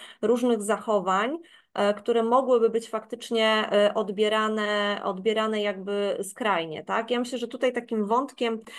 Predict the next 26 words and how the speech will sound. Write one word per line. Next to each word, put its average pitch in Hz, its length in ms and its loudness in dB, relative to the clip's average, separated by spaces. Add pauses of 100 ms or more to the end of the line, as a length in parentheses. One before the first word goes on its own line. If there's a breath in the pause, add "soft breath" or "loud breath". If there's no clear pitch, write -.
(160 loud breath)
może 226 200 -2
on 247 200 2
nie 294 140 -2
jest 311 200 -2
aż 240 160 -4
tak 247 220 -2
bardzo 254 300 2
jaskrawy, 233 720 0
ale 196 180 0
myślę, 240 240 -6
że 240 100 -6
dosyć 220 320 -6
ważny 214 420 0
dla, 180 480 -2
e, 190 180 0
dzieciaków 196 480 -8
i 202 60 -4
młodzieży, 196 560 -2 (260 loud breath)
na 247 120 0
przykład, 269 220 -2
nie 269 120 0
wiem, 196 140 0
sposób 214 380 -8
ubierania 208 520 2
się, - 160 -12
prawda? 196 480 -2